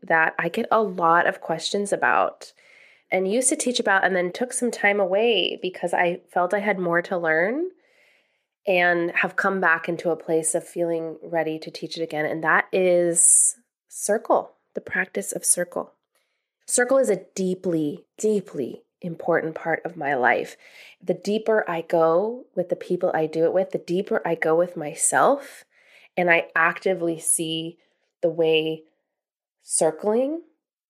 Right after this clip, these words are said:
can be a part of making the world better. Like, "Circle can change the world" is basically the line I say. And I know it can sound cliche. And I think a lot of us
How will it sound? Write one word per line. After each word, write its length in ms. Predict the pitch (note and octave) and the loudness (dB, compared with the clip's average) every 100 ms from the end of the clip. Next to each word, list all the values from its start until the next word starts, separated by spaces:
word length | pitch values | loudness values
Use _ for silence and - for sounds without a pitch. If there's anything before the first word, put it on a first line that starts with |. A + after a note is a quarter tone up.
| _ _ _ - | _ _ _ -18
can 640 | - F#3+ E3 E3 E3 F3 _ _ _ _ _ - | -2 2 2 2 -2 -8 _ _ _ _ _ -8
be 380 | G3 F#3 F#3 F3+ | -4 -2 0 0
a 60 | F3+ | -2
part 560 | - - D#3+ E3+ - - | -4 0 2 2 0 -2
of 320 | F3 E3 - _ | 0 0 -4 _
making 460 | F3 E3 D#3+ E3+ E3 | -4 -4 -2 -4 0
the 100 | D#3 | 0
world 480 | D#3 D#3 D3+ D#3 - | 0 2 2 0 -4
better. 460 | D#3 D3+ C#3 - - _ _ - | -2 0 0 -4 -10 _ _ -4
Like, 200 | D#3+ - | -4 2
"Circle 400 | - F3 F3 F3 | 2 2 0 -2
can 240 | F#3 E3+ | -2 -4
change 340 | - E3+ D#3+ E3 | -2 -2 -2 -4
the 80 | |
world" 540 | D#3 D3+ D3+ D3 D3 - _ - | 0 2 4 2 -2 -12 _ -6
is 160 | E3 | -4
basically 800 | D#3+ E3 D#3 E3+ F3 D#3+ D#3 D#3 _ _ _ | -2 0 0 -2 -2 -2 -4 -8 _ _ _
the 80 | F#3 | 0
line 260 | F3 E3 D#3+ | 2 2 2
I 80 | |
say. 300 | D#3 G#3 F#3 | 0 2 2
And 100 | D#3 | 4
I 100 | D#3 | 2
know 240 | D#3+ E3 E3+ | 2 2 2
it 140 | - | 0
can 160 | - F3+ | -4 0
sound 420 | - F3+ G3 G3 | 2 2 0 -4
cliche. 840 | - A3 G#3+ - A3+ C4 - - - | -4 -2 0 0 2 0 -2 -10 -10
And 100 | E3+ | -8
I 100 | D#3+ | -4
think 180 | E3+ | -2
a 40 | D#3+ | 0
lot 280 | E3+ D#3+ E3 | 2 2 2
of 100 | E3+ | 2
us 300 | D#3+ - | 2 2